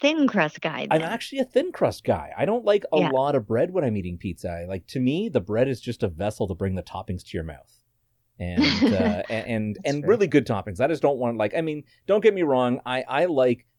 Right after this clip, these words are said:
Speaker 2: a really good old-fashioned, disgusting meat lover's pizza from Pizza Hut from time to time.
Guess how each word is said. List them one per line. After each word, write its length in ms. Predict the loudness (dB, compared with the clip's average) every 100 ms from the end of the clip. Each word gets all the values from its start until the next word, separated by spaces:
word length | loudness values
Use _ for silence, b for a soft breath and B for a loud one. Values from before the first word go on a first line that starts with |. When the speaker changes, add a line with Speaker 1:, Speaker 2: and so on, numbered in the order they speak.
| _
Speaker 2:
a 80 | -4
really 600 | -2 2 2 4 0 -2 -6 -6
good 200 | 2 4
old-fashioned, 720 | 4 2 -2 -4 -4 -4 -4 -4
disgusting 800 | -6 -6 -4 -4 -4 -4 -2 -2
meat 220 | -2 -2
lover's 300 | -4 -2 -4
pizza 320 | -6 -6 -8 -8
from 160 | -10
Pizza 300 | -8 -8 -8
Hut 260 | -10 -12 -10
from 160 | -8
time 220 | -6 -6 -6
to 80 |
time. 340 | -6 -6 -6